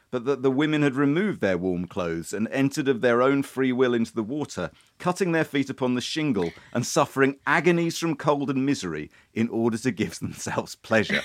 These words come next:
And yes, ladies and gentlemen, that is Winifred Holtby on the topic of wild swimming there, Nicky. So, so still satirical and still valid,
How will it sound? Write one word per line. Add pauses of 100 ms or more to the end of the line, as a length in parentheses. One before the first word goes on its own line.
(280)
And
yes,
ladies
and
gentlemen,
that
is
Winifred
Holtby (240)
on
the
topic
of
wild
swimming
there,
Nicky. (320)
So, (1800)
so
still
satirical
and
still
valid,